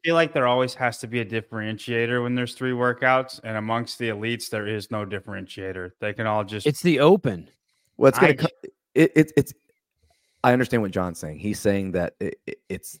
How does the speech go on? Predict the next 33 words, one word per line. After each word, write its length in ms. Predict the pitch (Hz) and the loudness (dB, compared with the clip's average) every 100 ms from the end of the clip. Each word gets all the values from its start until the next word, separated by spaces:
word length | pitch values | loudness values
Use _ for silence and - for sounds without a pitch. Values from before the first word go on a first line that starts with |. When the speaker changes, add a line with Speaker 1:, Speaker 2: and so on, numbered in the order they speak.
| _ | _
Speaker 3:
there's 280 | - - 101 | -12 -8 -8
just 160 | 90 92 | -8 -6
gonna 100 | 92 | -6
be 80 | 87 | -6
huge 480 | - 123 120 107 | -4 2 2 2
bottlenecks 800 | 85 90 87 85 82 82 - - _ | 0 0 0 -4 -6 -8 -12 -18 _
at 160 | 87 - | -8 -8
the 60 | - | -12
top, 320 | 82 69 - - | -12 -12 -14 -4
but 240 | 98 98 - _ - | -2 -2 -4 _ -10
at 100 | - | -10
the 60 | |
tip 220 | - 127 120 | -2 -2 -2
of 40 | |
the 80 | 101 | -4
spear, 560 | - - 101 95 92 85 | -6 -4 0 2 0 -2
to 120 | - | -8
say 180 | - 90 | -8 -8
something 300 | 85 87 87 | -6 -10 -10
is 100 | 82 | -10
a 40 | 82 | -12
huge 320 | - 80 - | -12 -12 -6
bottleneck 520 | 80 80 76 71 - | -4 -4 -8 -12 -14
is 100 | 76 | -12
just 220 | 82 - | -12 -10
like 160 | 76 - | -12 -10
saying, 240 | 80 73 | -10 -10
"Okay, 200 | 73 76 | -10 -10
you're 180 | 71 80 | -8 -8
in 80 | 80 | -8
the 60 | 80 | -8
ninety-ninth 420 | 82 82 80 - | -8 -6 -8 -10
percentile. 680 | - - 95 92 95 98 | -12 -8 -6 2 4 6